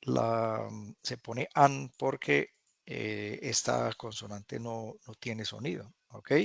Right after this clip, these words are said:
Pero esa es la H suena, ¿cierto? Si yo digo a hiena,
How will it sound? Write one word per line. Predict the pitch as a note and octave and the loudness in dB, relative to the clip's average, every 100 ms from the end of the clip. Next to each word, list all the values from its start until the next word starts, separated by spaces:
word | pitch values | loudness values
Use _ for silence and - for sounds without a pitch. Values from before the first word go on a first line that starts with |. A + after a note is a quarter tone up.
| G3 _ - - - - _ _ | 4 _ -20 -20 -20 -20 _ _
Pero | C3 B2+ | 2 4
esa | A#2+ C#3 | 4 4
es | C3 | 10
la | B2 A2+ | 10 10
H | A2+ - B2+ A#2+ A#2 A#2 | 4 2 2 2 0 0
suena, | G#2+ F3 D3+ G2 | 2 2 2 4
¿cierto? | D#3 F3+ - - - _ _ _ - - - | 4 2 -4 -18 -18 _ _ _ -20 -20 -16
Si | - B2+ | -10 -6
yo | A2+ | 0
digo | B2 C3 C3 | 0 4 6
a | D3 A#2+ A#2 A2 A#2+ | 8 6 6 4 4
hiena, | C3 D3 G#2+ F#2 | 6 4 0 -10